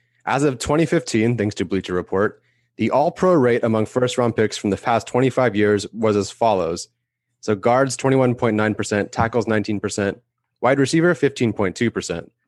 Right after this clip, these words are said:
The bust rate among first-round picks from the past twenty-five years, wide receiver, thirty point three percent, guard, twenty-one point nine, tackle, nineteen percent, O-liner bust at thirteen guys.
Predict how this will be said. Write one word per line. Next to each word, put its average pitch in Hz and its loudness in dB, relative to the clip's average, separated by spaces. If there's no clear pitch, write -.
The 95 0
bust - 0
rate 101 2
among 98 -2
first-round 104 0
picks 98 0
from 101 -6
the 92 -4
past 92 -2
twenty-five 90 -2
years, 87 -2
wide 120 2
receiver, 135 2
thirty 123 2
point 113 -2
three 117 0
percent, 113 -4
guard, 104 2
twenty-one 107 2
point 104 -2
nine, 101 0
tackle, 104 0
nineteen 104 0
percent, 98 -2
O-liner 107 2
bust 101 0
at 104 -4
thirteen 87 -4
guys. 80 -8